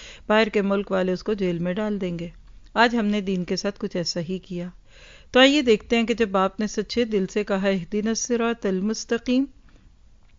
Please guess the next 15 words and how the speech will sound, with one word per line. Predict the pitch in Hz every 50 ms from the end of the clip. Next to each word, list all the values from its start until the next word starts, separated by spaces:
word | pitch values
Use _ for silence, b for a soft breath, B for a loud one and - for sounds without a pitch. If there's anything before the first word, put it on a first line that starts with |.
| - - -
تو | 220 208
رب | 202 208 202 -
نے | 208 208
اس | 196 185
کا | - - 202
کیا | 190 - 190 180
جواب | 170 170 180 170 190 196 196 202 208
دیا؟ | 220 220 240 262 302 320 - - - - - -
Really؟ | 185 185 185 196 214 233 277 330 381 - B B B B B B B B
تو | - 240
آؤ، | 220 214 208 208 202
بسم | 185 202 220 - - - 208
اللہ | 202 196 190 196 190 190 190 190 185
الرحمن | 214 226 233 233 226 208 196 190 - - - 196 190 185 190 220 233
الرحیم۔ | 226 220 208 202 190 190 185 165 190 185 180 180 175 170 165 175 185